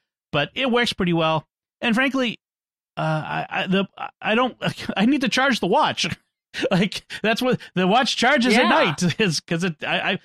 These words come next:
Speaker 1: I have a, a Series one, uh, Apple Watch.
Speaker 2: Oh, okay.
Speaker 1: So my battery dies most days before the end of the day.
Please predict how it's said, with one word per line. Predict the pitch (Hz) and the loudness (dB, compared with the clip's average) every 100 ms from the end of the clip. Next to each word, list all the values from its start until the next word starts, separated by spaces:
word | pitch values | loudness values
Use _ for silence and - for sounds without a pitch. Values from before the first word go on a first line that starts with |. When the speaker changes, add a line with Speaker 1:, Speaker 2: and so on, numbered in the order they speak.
| - - - | -14 -10 -2
Speaker 1:
I | 262 | 0
have | 269 254 | 2 2
a, | 220 185 180 | 4 4 2
a | 156 | 0
Series | - - 220 226 220 208 170 - - _ | -2 0 0 2 2 2 2 -2 -6 _
one, | - 120 131 165 202 277 330 330 302 _ _ _ _ | -10 -4 0 2 2 2 0 0 -4 _ _ _ _
uh, | 214 226 247 | -2 0 0
Apple | 240 254 | 0 0
Watch. | 247 254 | 2 2
Speaker 2:
Oh, | 180 160 143 139 170 | 4 2 2 0 0
okay. | 165 240 | -2 0
Speaker 1:
So | 226 214 - _ _ | 2 0 -2 _ _
my | 180 220 | 0 2
battery | 196 214 214 202 | 2 0 2 0
dies | 156 151 175 190 196 170 - - | 0 0 0 2 0 -2 -6 -4
most | 185 147 202 254 - | 0 2 2 2 0
days | 175 151 | 0 0
before | 123 156 - 180 | 0 -2 0 0
the | 151 | 2
end | 143 127 | 2 0
of | |
the | 117 | 0
day. | 113 87 - | -2 -4 -12